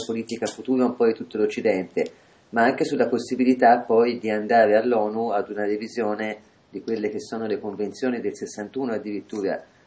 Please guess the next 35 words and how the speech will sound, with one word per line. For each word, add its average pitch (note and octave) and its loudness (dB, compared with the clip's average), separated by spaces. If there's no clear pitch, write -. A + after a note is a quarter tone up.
e - 0
di A#3 -4
cominciare A#2+ 0
a G#2+ 0
rivedere, A#2+ 2
perché G#2+ -6
a - -14
questo - -16
punto C3 -6
comincerebbe A2+ -2
a G#2+ 0
esserci G#2 -4
tutti A2 -14
quegli G#2 -6
ex G2+ -6
presidenti, G#2 -6
eh, E2+ -6
brasiliano, G2+ -4
boliviano, G2+ -4
cioè G2 -4
di E2+ -8
una G2 -4
bella A2+ 2
parte A#2 2
del G#2 -4
Sud - -12
America, B2 4
cominciano G#2+ -8
a A2 -2
esserci A2 -4
grossi A2 -4
rappresentanti G#2 -4
di G#2 -8
forze G#2 -4
dell'ordine, A#2 0